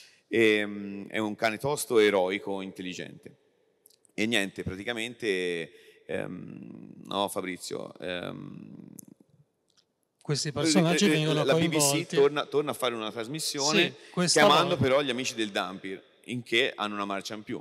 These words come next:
Speaker 1: perché c'è il Dampir. Però questa trasmissione, come scoprirete quasi subito,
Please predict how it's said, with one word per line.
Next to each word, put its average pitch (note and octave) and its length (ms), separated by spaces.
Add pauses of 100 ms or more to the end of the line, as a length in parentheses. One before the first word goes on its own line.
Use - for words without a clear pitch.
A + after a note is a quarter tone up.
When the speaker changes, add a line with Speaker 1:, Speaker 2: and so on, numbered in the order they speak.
(140)
Speaker 1:
perché G2 220
c'è - 120
il F#2+ 100
Dampir. F2 460 (300)
Però C3 220
questa G#2+ 240
trasmissione, G#2+ 640
come F#2+ 160
scoprirete G2 500
quasi G2 240
subito, G#2 580